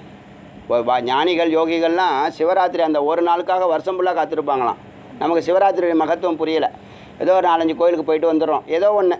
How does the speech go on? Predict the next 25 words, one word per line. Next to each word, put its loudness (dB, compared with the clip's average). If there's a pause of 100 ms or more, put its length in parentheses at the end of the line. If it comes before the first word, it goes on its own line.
(100)
அது -2
என்னன்னா 2 (100)
வெர்டிகலா 0
இருக்கணும் 0
அன்னைக்கு. -6
இந்த -4
முதுகு 0
தண்டு 0
இருக்க 0 (340)
நேரா 2
இருந்துச்சுன்னா, -2 (560)
நீங்க 2
ஒரு 2
வருஷம் 0
உட்கார்ந்து -2
தபஸ் -4
பண்ணக்கூடிய -2
பலனை 2
வந்து -2 (300)
நீங்க 0
மேல 2
கொண்டு 0
வரக்கூடிய -2
அந்த -2
சக்தி -4